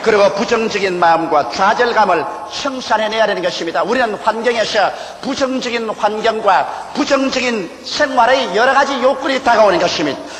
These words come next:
이것을 그대로 받아들여서 부정적인 마음이나 좌절감을 가지게 되면 인간이 파멸이, 파멸당하고 마는 것입니다. 여러분, 이 세상에 살면서 우리가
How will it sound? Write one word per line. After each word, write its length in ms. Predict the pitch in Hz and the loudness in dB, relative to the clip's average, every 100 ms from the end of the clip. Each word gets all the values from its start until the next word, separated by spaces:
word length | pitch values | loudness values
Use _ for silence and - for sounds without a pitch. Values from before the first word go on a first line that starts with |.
| - | -4
이것을 360 | 196 214 208 185 | 0 2 2 0
그대로 280 | 196 208 | 2 4
받아들여서 880 | 196 202 185 208 185 196 165 - - | 6 4 4 2 4 2 2 0 -6
부정적인 680 | 214 226 220 214 202 202 196 | -6 -2 0 -2 -2 -2 2
마음이나 720 | 185 185 180 170 143 - - - | 4 4 4 2 2 -4 -8 -2
좌절감을 640 | 196 226 233 220 214 202 | 2 2 2 2 2 2
가지게 320 | 185 180 175 | 2 2 -2
되면 440 | 160 156 135 - - | 0 -2 -4 -10 -10
인간이 500 | 190 190 190 175 175 - - | -6 0 0 0 -4 -8 -10
파멸이, 580 | - 185 185 190 185 185 - - | -2 0 2 -2 -4 -10 -14 -2
파멸당하고 640 | 185 175 180 160 160 156 | 0 2 0 2 2 4
마는 220 | 156 147 | 2 2
것입니다. 400 | 135 - 139 127 - - - 180 | -2 -4 -6 -8 -12 -16 -4 0
여러분, 220 | 175 175 | 2 2
이 60 | |
세상에 420 | 175 180 170 180 160 | 0 0 0 0 0
살면서 680 | 165 147 143 135 139 117 - - - 165 | 0 0 0 -2 -2 -2 -2 -14 -10 -2
우리가 380 | 196 185 147 | 2 4 4